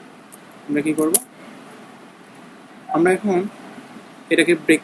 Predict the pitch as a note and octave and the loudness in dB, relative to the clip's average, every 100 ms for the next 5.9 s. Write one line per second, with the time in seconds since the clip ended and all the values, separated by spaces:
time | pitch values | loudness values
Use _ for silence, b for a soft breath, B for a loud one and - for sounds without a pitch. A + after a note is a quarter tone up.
0 | - C#3 C3+ - - D3+ D3+ D3 E3 D#3+ | 2 0 0 -6 -6 2 4 4 2 0
1 | G#3+ - - - - - - - C#3 C#3 | -4 -10 -20 -20 -20 -20 -20 -12 -4 0
2 | C3+ - - - - - - - - D#3+ | -2 -4 -20 -20 -20 -20 -20 -20 -10 -4
3 | D#3+ - F3 G#3+ C4 - - - - - | -2 0 0 0 -6 -12 -20 -20 -20 -20
4 | - - - - - A#3 G3+ G3 F#3+ A3 | -20 -20 -20 -8 -4 -4 4 4 6 4
5 | A3 G#3+ F#3+ D#3 D#3+ E3 E3+ F#3 F#3+ | 2 2 2 2 0 0 4 4 4